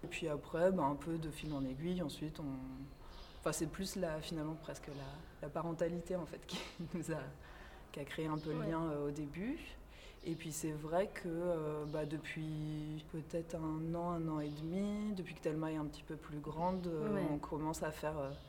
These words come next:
Speaker 1: des babysitting de, mutuels en fait, des enfants qui en plus, euh, s'entendent bien. Donc, euh.
Speaker 2: Les enfants entre eux se cherchent aussi, donc, euh, C'est ce qui nous a aussi davantage, euh, rapprochés.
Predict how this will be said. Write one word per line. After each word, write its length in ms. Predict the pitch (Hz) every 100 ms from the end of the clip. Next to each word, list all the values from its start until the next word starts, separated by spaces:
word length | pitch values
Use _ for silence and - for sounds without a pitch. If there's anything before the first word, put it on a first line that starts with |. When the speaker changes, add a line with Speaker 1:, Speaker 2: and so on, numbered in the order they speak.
| -
Speaker 1:
des 80 | 160
babysitting 800 | 147 147 151 175 - 196 214 165 156 - 175
de, 720 | 156 151 147 139 139 139 139
mutuels 480 | 160 156 170 - 165
en 80 |
fait, 340 | 147 156 - -
des 240 | 165 151 143
enfants 400 | 143 143 165 220 - - -
qui 280 | - 156 143
en 120 | 135
plus, 280 | 135 147 -
euh, 120 | 143
s'entendent 420 | 139 139 143 139
bien. 320 | 135 147 165 170
Donc, 180 | 143 -
euh. 500 | - - - - - - - - 202
Speaker 2:
Les 220 | 214 202
enfants 320 | 196 262 262
entre 320 | 202 - -
eux 60 | 262
se 360 | - 208 180
cherchent 420 | 180 - 214 214 208
aussi, 380 | 196 - 277
donc, 320 | 262 220 208 185
euh, 80 | 165 - - - -
C'est 120 | - 185
ce 40 |
qui 120 | -
nous 200 | 175 170 170
a 60 | 170
aussi 400 | 170 - 233 226
davantage, 640 | 175 170 170 190 220 208 180
euh, 140 | 170 - - - - - - - -
rapprochés. 500 | 170 - 214 -